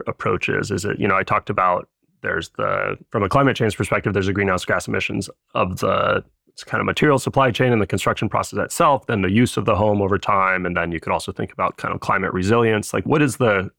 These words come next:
kind of main motivation or main benefit of what you're doing? How would you characterize that?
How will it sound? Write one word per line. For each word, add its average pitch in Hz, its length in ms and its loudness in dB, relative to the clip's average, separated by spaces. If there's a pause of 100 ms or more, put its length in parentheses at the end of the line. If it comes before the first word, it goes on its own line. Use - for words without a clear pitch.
kind 110 160 -2
of 95 80 0
main 92 300 0
motivation 92 600 0
or 87 80 2
main 90 260 0
benefit 92 420 -2
of 98 100 -4
what - 220 -2 (100)
you're 104 200 -2
doing? 113 360 -2
How 104 100 -2
would 107 120 -2
you 107 80 -4
characterize 117 400 -4
that? - 240 -2